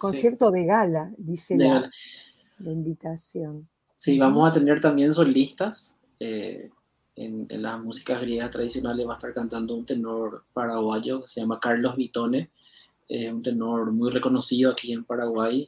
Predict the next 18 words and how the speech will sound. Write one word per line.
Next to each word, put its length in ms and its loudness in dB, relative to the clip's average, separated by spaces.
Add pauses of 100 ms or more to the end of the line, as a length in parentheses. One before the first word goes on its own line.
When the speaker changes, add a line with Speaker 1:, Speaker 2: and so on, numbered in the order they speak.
(140)
Speaker 2:
eh, 560 -4
Speaker 1:
Sí. 80 -14 (140)
Speaker 2:
cantante, 500 -4
tenor 300 2
de 120 4
ópera. 460 2 (680)
Eh, 500 4 (800)
en 180 0
el 140 0
piano 480 10
va 120 6
a 40 -2
estar 260 -2
el 680 -6
solista 480 -2
español 480 0
Pedro 360 4
Valle 420 -2